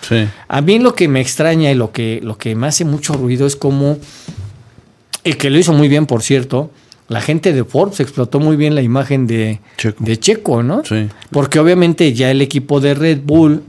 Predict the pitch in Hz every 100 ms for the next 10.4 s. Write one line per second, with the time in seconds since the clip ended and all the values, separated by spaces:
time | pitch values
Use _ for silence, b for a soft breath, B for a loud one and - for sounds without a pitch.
0 | - 104 101 104 110 131 127 123 127 135
1 | 165 113 101 117 123 120 117 123 131 139
2 | 165 151 165 160 185 B B B B 107
3 | 117 123 123 127 123 127 120 110 - 123
4 | 117 120 120 - _ _ _ - - 101
5 | 98 95 190 214 - _ - 104 104 120
6 | 160 B B B - 95 110 127 117 131
7 | 131 120 117 113 120 110 123 160 127 107
8 | 107 113 110 110 127 131 127 156 156 165
9 | B B B 113 117 117 123 113 107 -
10 | 120 127 120 107